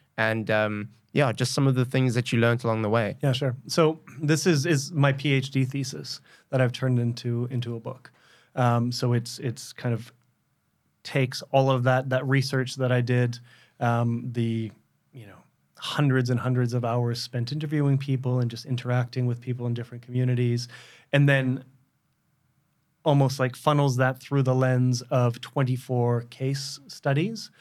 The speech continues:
Speaker 2: So life histories where, like, I sat down and had formal interviews with people, including Prince and Jerome and, and others, um, to talk about their progression into gangs and their sort of, um, exit out of them. And so I was looking at,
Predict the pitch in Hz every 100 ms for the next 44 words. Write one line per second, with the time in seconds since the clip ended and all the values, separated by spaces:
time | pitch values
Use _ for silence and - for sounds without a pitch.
0 | - - - 127 120 - 120 - 123 120
1 | 120 120 117 117 120 - 123 127 120 120
2 | 117 117 - 120 117 117 120 123 117 113
3 | 120 123 120 117 - - _ 139 143 135
4 | 127 131 135 127 123 151 127 127 123 123
5 | 123 123 123 127 120 120 117 120 - -
6 | - - _ 127 120 120 117 120 - 147
7 | 139 139 139 127 123 127 - 139 123 120
8 | 123 120 - 151 170 180 143 143 139 139
9 | 135 139 120 120 117 117 - 117 113 107
10 | _ _ _ _ _ - 113 110 113 123
11 | - 131 120 110 120 - - _ _ 143
12 | 135 139 131 123 139 139 139 123 127 -
13 | 127 117 120